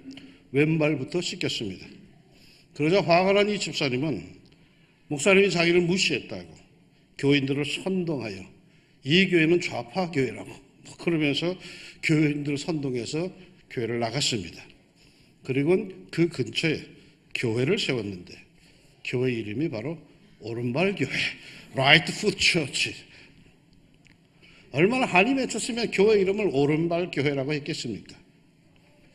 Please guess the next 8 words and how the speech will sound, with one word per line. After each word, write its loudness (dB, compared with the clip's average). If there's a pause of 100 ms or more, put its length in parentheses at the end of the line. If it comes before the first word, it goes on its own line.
(420)
그런데 -4 (1300)
세족식 4
할 0
때 -4 (920)
오른발이 -2
맞습니까? -6
왼발이 -4
맞습니까? -8